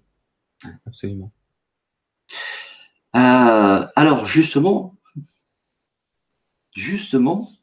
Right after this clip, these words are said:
Speaker 2: parce que je pense que on est en plein dans le sujet de ce soir en plus, hein.
Speaker 1: Oui.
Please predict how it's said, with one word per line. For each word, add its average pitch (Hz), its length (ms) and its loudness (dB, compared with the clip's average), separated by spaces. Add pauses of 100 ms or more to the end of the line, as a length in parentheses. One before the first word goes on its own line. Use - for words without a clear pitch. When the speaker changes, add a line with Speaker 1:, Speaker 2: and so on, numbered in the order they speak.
Speaker 2:
parce - 280 -18
que 107 80 0
je - 120 -4
pense 269 200 -2
que - 80 0 (140)
on 113 160 0
est 151 80 4
en 165 120 2
plein 240 240 2
dans 131 140 2
le 101 60 -2
sujet 120 380 -4
de 135 60 -12
ce - 140 -8
soir - 400 -8
en 101 80 -10
plus, - 420 -10
hein. - 160 -14 (1040)
Speaker 1:
Oui. 104 160 -4